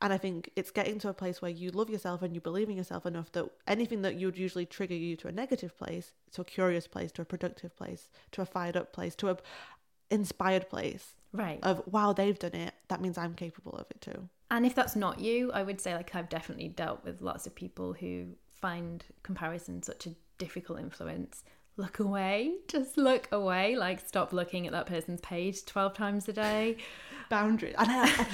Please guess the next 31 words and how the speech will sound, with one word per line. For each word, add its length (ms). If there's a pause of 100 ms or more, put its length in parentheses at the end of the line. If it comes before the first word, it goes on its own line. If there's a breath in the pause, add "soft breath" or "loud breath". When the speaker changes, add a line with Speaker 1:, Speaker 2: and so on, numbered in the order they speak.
(200)
Speaker 1:
I 160
also 360 (160)
say, 280 (120)
so 260
usually 320
we're 120
comparing 500
people 520
who 120
are 60
not 160
on 100
the 80
same 260
race 220
as 100
us. 240
So 140
I 140
say, 200
like, 200
get 320
clarified. 580
So 80
this 180
person, 360
it's 120
like, 160
"Okay, 160
I'm 120
jealous 420